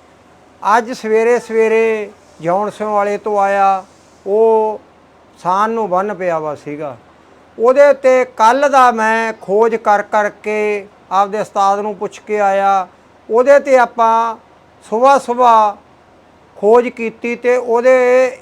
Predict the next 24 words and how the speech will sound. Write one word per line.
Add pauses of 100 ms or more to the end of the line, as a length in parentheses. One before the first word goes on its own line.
ਇਹ
ਜਾਣਕਾਰੀ
ਮਿਲੀ
ਵੀ
ਆਪਾਂ (100)
ਇੱਕ
ਕਿਲੋ (600)
ਐਲੋਵੀਰਾ
ਲੈਣਾ
ਹੈ। (1000)
ਐਲੋਵੀਰਾ
ਲੈ
ਕੇ (460)
ਇਹਨੂੰ
ਆਪਾਂ, (420)
ਤੇ
ਜਿਹੜੀ
ਇਹਦੇ
ਵਿੱਚ
ਜੈੱਲ
ਆ
ਗਈ,
ਉਹ
ਆਪਾਂ